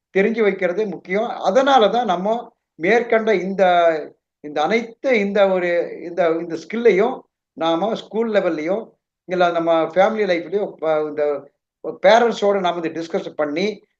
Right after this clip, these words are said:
அந்த வந்து நம்ம மாணவர்களுக்கு வந்து நாம வந்து சொல்லக்கூடிய கட்டாயத்துல நம்ம இருக்கிறோம். அப்புறம் எரிக்சன் கோட்பாடு இருக்கு இல்லையா, இது மைய கருத்து என்னன்னு பாருங்க.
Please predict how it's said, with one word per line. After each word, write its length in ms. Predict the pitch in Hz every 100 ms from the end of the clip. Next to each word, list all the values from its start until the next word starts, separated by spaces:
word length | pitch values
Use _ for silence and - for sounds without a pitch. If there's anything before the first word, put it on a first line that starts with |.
| _
அந்த 200 | - 156
வந்து 200 | 160 208
நம்ம 180 | 185 165
மாணவர்களுக்கு 720 | 143 170 220 190 165 151 170
வந்து 160 | 156 147
நாம 120 | 143
வந்து 160 | 156
சொல்லக்கூடிய 600 | - 151 180 165 165 160 143
கட்டாயத்துல 420 | 139 160 147 135
நம்ம 180 | 139 127
இருக்கிறோம். 420 | 127 143 214 - _ _
அப்புறம் 280 | _ 254 202
எரிக்சன் 420 | 247 294 320 277
கோட்பாடு 480 | - 240 233 233 220
இருக்கு 180 | 202 202
இல்லையா, 260 | 180 196 180
இது 180 | 165
மைய 380 | 156 170 185 220
கருத்து 420 | - 180 135 127
என்னன்னு 180 | 185 165
பாருங்க. 360 | 147 123 110